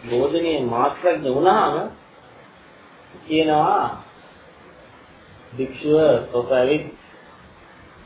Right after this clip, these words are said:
ජාගරිය අනුයෝගය එහි යෙදෙන්න.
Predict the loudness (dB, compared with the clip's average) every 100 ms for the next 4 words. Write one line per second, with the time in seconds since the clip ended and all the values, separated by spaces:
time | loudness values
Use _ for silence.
0 | -20 0 4 6 6 6 6 2 2 2
1 | 2 2 2 2 0 -12 -20 -20 -20 -20
2 | -20 -20 -20 -20 -20 -18 -10 -6 -2 0
3 | 2 0